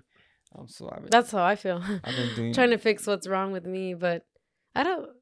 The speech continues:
Speaker 2: I think you're fine. You're, nothing's wrong with you. <laughs>
Speaker 1: Oh, there's a lot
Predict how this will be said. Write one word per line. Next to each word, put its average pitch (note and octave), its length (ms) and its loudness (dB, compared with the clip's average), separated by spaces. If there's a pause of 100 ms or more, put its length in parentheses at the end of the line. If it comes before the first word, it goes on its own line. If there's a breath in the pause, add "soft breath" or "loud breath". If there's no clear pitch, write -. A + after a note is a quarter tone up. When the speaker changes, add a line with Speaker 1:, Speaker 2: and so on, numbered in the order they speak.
(540)
Speaker 2:
I A3 80 -6
think E4 200 -4
you're E4 100 -2
fine. G3+ 400 -6
You're, A#3+ 160 -6
nothing's A3 340 -8
wrong F#3+ 120 -6
with E3+ 120 -12
you. F#3+ 460 -6 (100)
<laughs> - 0 - (1120 loud breath)
Speaker 1:
Oh, - 160 -8
there's - 140 -8
a - 60 -16
lot - 180 -10